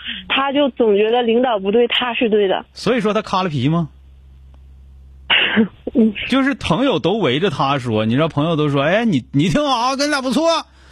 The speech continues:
Speaker 2: 我跟你俩说，他的朋友里面一定没有那种就是特别高的。
Speaker 1: 确实，确实。
Speaker 2: 没有，
Speaker 1: 我也发现
Speaker 2: 就是说，比方说他是一个那个部门经理，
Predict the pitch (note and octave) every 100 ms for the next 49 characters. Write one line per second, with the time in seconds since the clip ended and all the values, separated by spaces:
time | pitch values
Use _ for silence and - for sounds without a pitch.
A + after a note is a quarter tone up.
0 | - - - G3+ D4+ E4+ C4 C#4 D4+ -
1 | E4 F4 A#3+ A3+ C4 D4+ G3+ F#3 G3 F3
2 | B3+ E4+ C4+ E3+ G3 A3+ C#3 C#3+ F#3+ E3+
3 | A#2 D3 D#3+ F#3 E3 - - - - -
4 | - B3 F3+ D#3 B2+ A2+ A2+ - - -
5 | - - - - - - - - - B3+
6 | A#3 - G3 G3 A3+ G#3 - A3 D#3 G3+
7 | A3+ F3+ D3+ G#3 G3+ G#3+ E3 G#3 G#3+ G#3+
8 | G#3+ - G3+ G3 F#3 G3+ E3+ F3 F3+ F3+
9 | F3 E3 D#3+ D3+ C#3+ C3+ C3 B2+ B2 A#2+
10 | E3+ D#3+ D#3+ D3+ D#3 A#2+